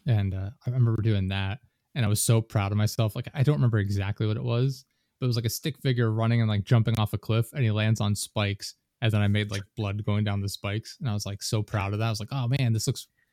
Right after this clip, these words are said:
cool," 'cause it was really smooth. Like, I did a lot of work on it,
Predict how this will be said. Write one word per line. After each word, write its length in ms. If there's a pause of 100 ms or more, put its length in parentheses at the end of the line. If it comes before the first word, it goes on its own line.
(180)
cool," 300
'cause 120
it 40
was 140
really 200
smooth. 560
Like, 140
I 80
did 180
a 60
lot 180
of 60
work 220
on 120
it, 80